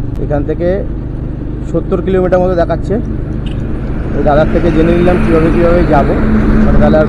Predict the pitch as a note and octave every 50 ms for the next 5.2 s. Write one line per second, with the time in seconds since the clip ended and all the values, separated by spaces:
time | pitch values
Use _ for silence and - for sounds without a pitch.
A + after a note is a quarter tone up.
0 | C#3+ C#3+ D3 C#3+ D#3 D3+ D3+ D3 C#3+ C#3+ C#3 D#3+ D#3 D#3 D#3 D3 C#3+ C#3+ D3 D3+
1 | D3+ C#3+ - C#3+ C#3+ C#3 D3+ D#3 C#3+ D3 C#3 C#3 D3 C#3 C3+ C3+ - - - -
2 | - - - - - - - - - - D3 D#3 E3 D#3+ - G3+ F#3+ - - G3
3 | F#3+ F#3+ F#3+ F#3+ F#3 G3+ F#3+ - - F3+ F3 G3 - - - D#3 - - - D3+
4 | D#3 D3+ C#3 - D#3 D#3+ E3+ - D#3+ D3+ D3+ - D3 - - - - - - -
5 | - C#3+ C#3 D3+